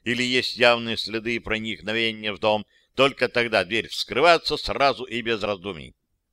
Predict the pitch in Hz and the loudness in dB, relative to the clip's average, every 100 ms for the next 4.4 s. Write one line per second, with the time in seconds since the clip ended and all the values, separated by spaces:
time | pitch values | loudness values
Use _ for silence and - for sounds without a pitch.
0 | _ _ _ _ _ 82 131 160 147 156 | _ _ _ _ _ 2 4 4 4 2
1 | 151 147 143 147 170 165 117 82 60 _ | 2 2 -2 0 0 0 -2 -6 -10 _
2 | _ _ _ _ _ _ - 71 113 135 | _ _ _ _ _ _ -20 2 4 6
3 | 151 147 120 95 _ - 85 120 123 107 | 4 0 -4 -10 _ -10 -4 -4 -4 -6
4 | 95 92 135 151 | -6 -2 0 0